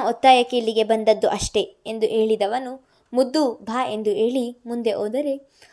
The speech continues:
ಆರಾಧ್ಯ ಅಣ್ಣನ ಮಾತಿಗೆ ಹಣೆ ಬಡಿದುಕೊಂಡವಳು ಅವನ ಹಿಂದೆ ಹೋಗಿದ್ದಳು. ಮಗ ಹೇಳಿದ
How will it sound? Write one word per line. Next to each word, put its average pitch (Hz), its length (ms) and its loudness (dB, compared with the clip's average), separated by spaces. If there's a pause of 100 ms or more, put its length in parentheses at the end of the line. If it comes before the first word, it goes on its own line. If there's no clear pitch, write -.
(200)
ಆರಾಧ್ಯ 285 420 0
ಅಣ್ಣನ 233 400 -4
ಮಾತಿಗೆ 220 400 -10
ಹಣೆ 240 340 -4
ಬಡಿದುಕೊಂಡವಳು 220 1000 -4 (340)
ಅವನ 269 300 0
ಹಿಂದೆ 233 280 -2
ಹೋಗಿದ್ದಳು. 202 800 -2 (840)
ಮಗ 262 280 0 (160)
ಹೇಳಿದ 240 300 2